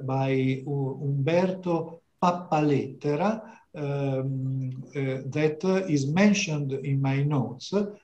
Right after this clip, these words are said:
I think that, uh, some information, uh, is there, but, uh, there is, uh, this is a very important remark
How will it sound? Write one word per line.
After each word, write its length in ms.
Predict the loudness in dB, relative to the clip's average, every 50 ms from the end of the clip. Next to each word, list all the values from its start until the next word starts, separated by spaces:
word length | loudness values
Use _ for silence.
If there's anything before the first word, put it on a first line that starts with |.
| _ _
I 120 | -2 -2 -2
think 420 | -2 0 0 2 2 2 2 2
that, 480 | 2 2 2 2 2 2 2 0 -2 0 2
uh, 180 | 2 2 2 0 -4 -14 -18 _ _
some 360 | -14 -6 0 2 2 4 4
information, 1120 | 4 2 2 0 0 0 0 0 2 2 4 4 4 2 0 -2 -4 -4 -4 -2 -2 -2
uh, 260 | -2 0 0 -2 -2 -2 0
is 300 | 0 0 0 0 -2 -4 -4 -4 -2 0
there, 500 | 2 2 4 4 4 2 2 0 -2 -8 -16 _ _ -6 0
but, 380 | 2 4 4 2 2 -2 -2
uh, 120 | 0 0 2
there 220 | 2 4 4 4
is, 360 | 4 2 2 0 0 0 0
uh, 220 | 0 2 2 2 0
this 220 | 0 -2 -2 -2 -4
is 140 | -2 0 0
a 100 | 0 0
very 180 | 0 0 -2
important 560 | -2 -2 0 0 0 0 -2 -4 -6 -6 -2
remark 460 | -2 -2 0 0 -2 -2 -4 -6 -8